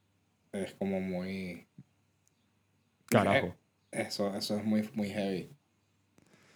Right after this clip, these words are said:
Speaker 1: Cosas
Speaker 2: Sí, eso está
Speaker 1: así,
Speaker 2: bastante chimbo.
Speaker 1: desagradables. Este,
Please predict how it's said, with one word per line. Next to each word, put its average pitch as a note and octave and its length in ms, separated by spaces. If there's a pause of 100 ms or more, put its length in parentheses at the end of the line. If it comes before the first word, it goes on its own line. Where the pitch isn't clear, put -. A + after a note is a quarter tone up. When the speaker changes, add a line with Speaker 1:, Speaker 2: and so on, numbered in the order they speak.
Speaker 1:
Cosas - 180
Speaker 2:
Sí, D#3+ 60
eso D#3+ 80
está - 20
Speaker 1:
así, - 220
Speaker 2:
bastante C3+ 140
chimbo. G2+ 120
Speaker 1:
desagradables. G#2 800 (300)
Este, F#2+ 640